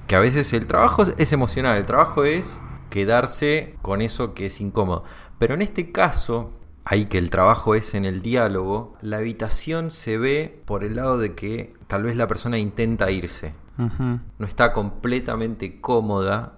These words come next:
Speaker 1: o con el despliegue de angustia acerca de ese tema o con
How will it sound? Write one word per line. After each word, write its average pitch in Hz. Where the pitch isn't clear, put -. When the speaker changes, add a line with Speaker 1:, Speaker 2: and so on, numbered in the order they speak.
Speaker 1:
o 82
con 85
el 82
despliegue 104
de 92
angustia 95
acerca 87
de 85
ese 78
tema 120
o 90
con 85